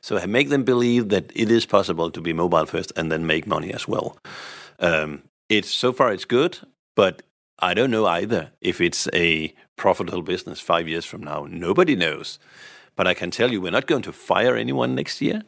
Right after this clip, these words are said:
We're going to make money next year. And slowly they actually believe me. And I think,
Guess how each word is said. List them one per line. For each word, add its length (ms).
We're 140
going 180
to 100
make 420
money 280
next 340
year. 260
And 200
slowly 800
they 360
actually 460
believe 400
me. 100
And 120
I 80
think, 400